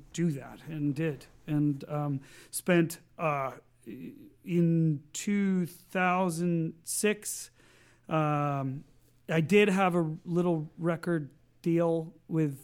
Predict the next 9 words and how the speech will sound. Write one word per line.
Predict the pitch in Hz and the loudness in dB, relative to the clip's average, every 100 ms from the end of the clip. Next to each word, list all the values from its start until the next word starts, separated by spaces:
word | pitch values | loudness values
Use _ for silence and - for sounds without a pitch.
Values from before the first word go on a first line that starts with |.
| - _ | -20 _
um, | - 160 156 151 151 151 - - | -8 -4 -2 0 0 -2 -8 -10
with | 156 170 180 196 | -4 -4 -4 -4
a | |
very | 160 175 180 180 | 0 2 2 2
small | 175 - 170 170 | 0 0 2 2
independent | 165 160 170 160 175 | 0 -2 -2 -2 -2
label | 156 156 160 | -4 -2 -4
from | 147 160 | -4 -4
the, | 147 | -4